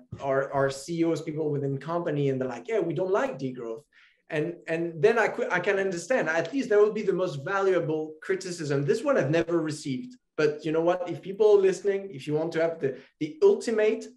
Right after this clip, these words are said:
criticism of degrowth is like, "Well, I'm a capitalist. I can make a lot of money with very little effort just on relying on the power of the property I already own.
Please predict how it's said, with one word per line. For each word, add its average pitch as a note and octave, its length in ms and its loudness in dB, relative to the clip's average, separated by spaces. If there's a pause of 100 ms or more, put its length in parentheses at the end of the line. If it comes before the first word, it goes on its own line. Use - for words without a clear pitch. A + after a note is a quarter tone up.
criticism F#3 560 -4
of B2 160 -2
degrowth E3 580 0
is C3+ 120 -4
like, - 240 -4 (320)
"Well, C#3+ 500 2 (960)
I'm C#3+ 140 -4
a - 20 -6
capitalist. F#3 720 -6 (400)
I C#3+ 80 -6
can D3 160 0
make D3 240 -2
a C#3+ 40 0
lot E3 300 2
of D#3+ 200 -4
money D3 320 -2
with C3 320 0
very F#3 240 4
little E3+ 440 -4
effort C#3+ 460 -4 (160)
just - 580 2 (220)
on D#3+ 240 -2
relying D#3 640 2 (120)
on D3 300 -6 (120)
the C#3+ 80 -2
power D3+ 560 0 (260)
of D3+ 200 0
the D#3 80 -4
property D#3+ 580 -2
I D3 40 4
already C#3 360 2
own. - 320 -6